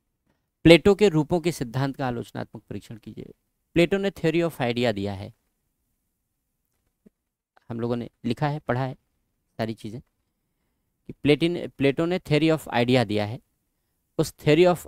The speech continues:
idea को ही रूप का सिद्धांत कहते हैं, क्योंकि प्लेटो कहते हैं दो रूप हैं, एक तो भौतिक जीवन का रूप है और एक है,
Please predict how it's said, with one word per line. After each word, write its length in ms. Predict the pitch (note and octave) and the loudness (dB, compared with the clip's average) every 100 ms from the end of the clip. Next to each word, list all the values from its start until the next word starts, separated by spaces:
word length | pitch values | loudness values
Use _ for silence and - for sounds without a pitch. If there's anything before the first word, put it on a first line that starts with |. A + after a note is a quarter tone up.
| - | 0
idea 480 | A#2+ B2+ D3 E3+ - _ _ _ _ | 2 4 2 0 -4 _ _ _ _
को 100 | - | -2
ही 260 | D3 F#3 E3+ | 0 2 0
रूप 360 | A2+ A#2+ C#3+ - | -2 0 0 0
का 120 | C#3 | -6
सिद्धांत 460 | B2 G2+ G#2 G2 | -6 -10 -8 -8
कहते 260 | - G2+ B2+ | -8 -10 -6
हैं, 160 | D3 D#3+ | -6 -6
क्योंकि 340 | C#3 E3 E3 _ - - _ - | -8 -6 -8 _ -20 -20 _ -2
प्लेटो 240 | C#3 D3 | 0 0
कहते 280 | D#3+ C#3 D3+ | -2 -4 -4
हैं 460 | D#3+ F#3 - B2 A#2+ | -4 -4 -8 -6 4
दो 220 | F#3+ F3 | 6 6
रूप 280 | C3 A#2 - | 4 0 -4
हैं, 240 | G2+ F#2+ _ _ | -12 -12 _ _
एक 140 | D3 - | -2 -2
तो 80 | F3+ | -6
भौतिक 340 | B2 C3+ E3 C3+ | -2 -2 -2 -4
जीवन 260 | D3+ D3+ | -4 -2
का 100 | D3 | -4
रूप 260 | C3+ C3+ B2+ | -4 -6 -8
है 120 | B2 _ _ _ _ _ _ _ - | -14 _ _ _ _ _ _ _ 0
और 140 | C#3 | 0
एक 120 | D#3 - | 0 -2
है, 200 | G3+ | -4